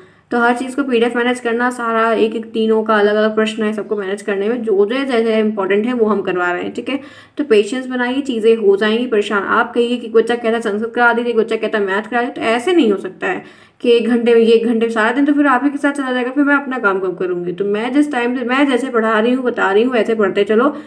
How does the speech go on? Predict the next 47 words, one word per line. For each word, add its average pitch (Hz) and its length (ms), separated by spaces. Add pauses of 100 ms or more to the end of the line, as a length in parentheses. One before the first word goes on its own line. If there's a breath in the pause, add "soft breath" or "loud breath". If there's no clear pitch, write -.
(300 loud breath)
जो 269 120
series 277 260
आपके 269 200
पास 247 260
है 254 60
उसको 262 160
खुद 233 240
से 240 100
पढ़ो, 226 300
अच्छे 240 280
समझो, 226 360
देखो। 220 300
मेरे 247 200
साथ 269 140
सिर्फ 277 300
revision 220 400
करना 180 240
है, 208 120
मेरे 202 300
ऊपर 302 240
depend 277 280
रह 269 60
के 277 100
नहीं 247 200
पढ़ना 202 260
है, 208 180
ध्यान 208 260
रखिएगा। 185 360 (400 loud breath)
मैं 247 80
सिर्फ 277 280
guide 220 280
करूँगी, 247 320
बताऊँगी 220 500
ये 220 200
चीज़ें 220 260
important 214 400
है, 247 80
ये 208 220
चीज़ें 196 220
आपको 226 400
सिर्फ 320 420
मेहन-, 220 320
सुनना 262 340
है 233 120
उस 202 120
चीज़ों 185 220
को, 208 180